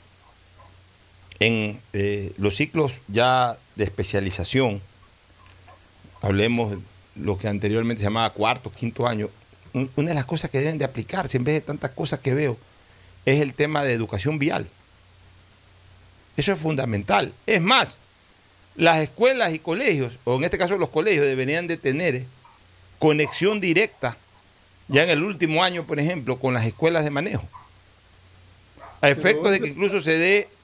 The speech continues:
Speaker 1: educación vial práctica y ya de ahí de los colegios lo-, lo-, los muchachos ya salgan,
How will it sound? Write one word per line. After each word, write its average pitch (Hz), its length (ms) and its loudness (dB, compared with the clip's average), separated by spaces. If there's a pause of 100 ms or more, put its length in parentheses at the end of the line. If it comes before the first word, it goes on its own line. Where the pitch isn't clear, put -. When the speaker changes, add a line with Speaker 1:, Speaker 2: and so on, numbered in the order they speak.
(140)
Speaker 1:
educación 139 500 0
vial 165 240 2
práctica 165 680 -4
y 127 140 0
ya 151 140 4
de 180 80 4
ahí 165 140 4
de 180 140 2
los 139 180 0
colegios 147 540 2 (200)
lo-, 113 200 2
lo-, 117 220 0
los 113 120 -2
muchachos 151 420 -2
ya 151 80 0
salgan, 160 400 -2